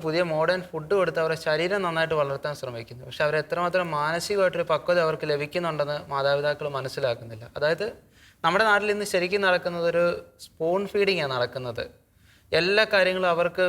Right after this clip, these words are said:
വേണ്ട രീതി, അവർക്ക് ഒന്നിൻ്റെയും കുറവുണ്ടാകരുത് എന്ന രീതിയിലാണ് മാതാപിതാക്കൾ അവരെ വളർത്തുന്നത്. പക്ഷെ അങ്ങനല്ലായിരുന്നു.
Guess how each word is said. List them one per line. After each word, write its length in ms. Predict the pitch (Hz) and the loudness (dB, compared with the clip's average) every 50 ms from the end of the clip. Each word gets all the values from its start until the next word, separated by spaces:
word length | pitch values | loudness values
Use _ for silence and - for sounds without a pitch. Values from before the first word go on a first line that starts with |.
| 170 170 | 4 4
വേണ്ട 220 | 165 160 170 175 180 165 | 2 2 2 0 0 0
രീതി, 160 | 160 151 160 147 147 | 0 2 2 2 4
അവർക്ക് 200 | 156 175 175 190 185 | 2 2 0 -2 -2
ഒന്നിൻ്റെയും 360 | 185 196 202 208 214 214 202 - | 0 0 0 0 0 0 0 2
കുറവുണ്ടാകരുത് 800 | 180 170 180 180 170 170 170 170 180 180 190 196 196 185 185 180 180 175 | 2 2 2 2 0 0 -2 0 2 2 4 4 2 2 2 2 2 2
എന്ന 120 | 165 165 165 160 | 2 0 -2 -2
രീതിയിലാണ് 360 | 156 151 151 160 156 151 147 143 143 | -2 -4 -4 -2 -2 -2 -4 -4 -4
മാതാപിതാക്കൾ 540 | 139 139 139 143 147 151 156 160 156 156 147 139 | -4 -2 0 0 2 2 0 0 0 0 0 0
അവരെ 120 | 139 139 131 127 | 0 0 0 0
വളർത്തുന്നത്. 420 | 120 120 120 - - 120 123 - 135 | -2 -4 -6 -8 -12 -16 -14 -12 -8
പക്ഷെ 160 | 131 - 185 175 | -4 -2 0 0
അങ്ങനല്ലായിരുന്നു. 540 | 175 185 196 190 170 160 156 151 143 143 135 | 0 0 0 0 2 2 2 2 2 -2 -6